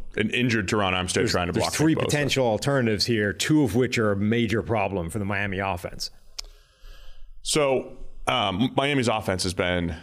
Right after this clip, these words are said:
Speaker 1: absolutely incredible. The
Speaker 2: Mm-hmm.
Speaker 1: forty-niners defense, they're, they're a weird one because they spent, for a few weeks, they looked like maybe the best defense in the entire N F L.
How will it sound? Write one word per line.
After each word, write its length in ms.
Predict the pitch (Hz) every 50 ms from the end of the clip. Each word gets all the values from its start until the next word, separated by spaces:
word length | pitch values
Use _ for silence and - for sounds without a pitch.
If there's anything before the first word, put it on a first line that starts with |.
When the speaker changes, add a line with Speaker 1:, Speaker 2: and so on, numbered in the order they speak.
| - - - _ _ _ _ _ _ _ _ _ _ _ _ -
Speaker 1:
absolutely 460 | 113 107 104 - 117 107 101 98 95
incredible. 580 | 90 87 - 92 87 85 82 87 87 87 90 - - -
The 300 | 107 101 98 98 95 92
Speaker 2:
Mm-hmm. 40 | - -
Speaker 1:
forty-niners 640 | - 135 147 160 156 147 131 123 113 98 92 90
defense, 640 | - 220 214 - - 90 82 82 82 - - - - - - - - - - - - - - -
they're, 420 | - 127 113 113 117 123 127 123 110
they're 220 | - 107 123 120 113
a 60 | 104
weird 240 | 98 113 120 117 98
one 200 | 92 92 92 92
because 320 | 92 95 92 107 101 92
they 120 | 90 101 92
spent, 380 | - - 113 107 - 82 95 -
for 140 | - 107 95
a 40 |
few 280 | - - - 131 135 120
weeks, 580 | 107 120 123 110 104 98 - - - - - - _ _ _ _ _ _ - - - - -
they 140 | - 104 104
looked 240 | 101 107 101 101 110
like 300 | 104 98 95 90 - -
maybe 220 | 107 113 117 120
the 60 | 92
best 200 | - 101 95 -
defense 380 | - 104 92 - 98 92 92 -
in 60 | 90
the 80 | 90 90
entire 320 | 90 - 101 92 90 92
N 100 | 90 82 -
F 120 | - -
L. 420 | 101 90 82 69 73 92 - -